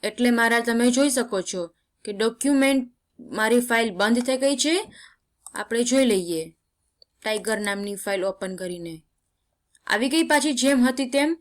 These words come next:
કે ધ ટાઇગર અને આપણે જે કંઈ પણ લખાણ કરેલું હતું તે as it is છે. આ ટોપિકને હું અહીંયા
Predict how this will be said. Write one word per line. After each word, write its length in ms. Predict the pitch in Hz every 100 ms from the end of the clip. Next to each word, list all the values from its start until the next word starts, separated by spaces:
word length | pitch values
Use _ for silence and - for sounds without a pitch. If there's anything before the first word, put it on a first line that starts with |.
| _ _ _
કે 100 | 214
ધ 140 | 185
ટાઇગર 680 | 233 233 220 214 190 202 285 494 - _ _ _ -
અને 280 | 214 214 214
આપણે 240 | 220 226
જે 160 | 226 233
કંઈ 180 | 247
પણ 160 | 254 254
લખાણ 460 | 233 220 233 262 254
કરેલું 460 | 233 214 208 196
હતું 200 | 196 214
તે 280 | - 240 247 220
as 100 | 262 233
it 260 | 208 -
is 180 | 240 480 - - _ _ _ -
છે. 460 | - 247 175 156 _ _ _ _ _ _ _ _ _
આ 120 | 220
ટોપિકને 600 | 208 226 220 254 247 254
હું 180 | 240 220
અહીંયા 380 | 220 240 370